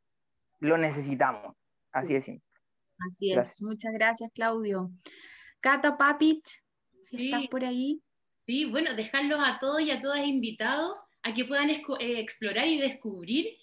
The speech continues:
Speaker 3: este catálogo por, por ustedes mismos y a seguir desarrollando también desde dentro del Estado estos procesos colaborativos y participativos para que en conjunto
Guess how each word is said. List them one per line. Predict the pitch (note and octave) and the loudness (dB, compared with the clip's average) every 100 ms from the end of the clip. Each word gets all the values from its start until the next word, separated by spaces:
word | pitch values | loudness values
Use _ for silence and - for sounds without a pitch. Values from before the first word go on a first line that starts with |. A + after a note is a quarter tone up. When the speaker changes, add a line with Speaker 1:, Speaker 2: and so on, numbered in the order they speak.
| _ | _
Speaker 3:
este | - C4 D4 | -8 -6 -4
catálogo | C#4 A#3+ B3 B3 C4 C#4 C#4 | -2 0 0 0 0 -2 -2
por, | A#3 A3+ A3+ | -2 -2 -4
por | G#3 G3+ | -8 -8
ustedes | - A#3+ B3 G#3+ | -8 -6 -4 -4
mismos | A3+ A#3 B3+ D#4+ - _ _ - | -2 0 0 -2 -8 _ _ -4
y | B3 | -4
a | |
seguir | B3+ B3+ C4+ D#4+ | -2 0 0 0
desarrollando | E4 E4 C#4+ A#3 D#4+ D#4+ B3+ | -2 -2 -2 0 0 0 -2
también | A#3 G#3+ A#3 A#3 A3+ _ _ | -4 -2 -2 -4 -8 _ _
desde | A3+ A3+ | -4 -2
dentro | A#3 C#4 C#4 C4+ | 0 0 0 -2
del | C4 | -2
Estado | A#3 - C4 B3 | -4 -4 -2 -2
estos | A3+ A3 C4 | -4 -8 -10
procesos | - A3 A3+ B3 A3+ | -8 -8 -8 -10 -10
colaborativos | A#3 A3 G#3 G3+ F3+ - C4 C#4 | -6 -4 -4 -4 -8 -6 -6 -2
y | C4+ | -2
participativos | B3 A3+ A3 A3+ F#3+ - B3 C#4 D4 - - | -2 -6 -10 -8 -8 -2 -2 -2 -6 -12 -2
para | B3 B3 | 0 2
que | |
en | B3+ | 0
conjunto | A3+ A3 G#3+ - F#4+ F#4 | 0 -4 -4 -2 -4 -4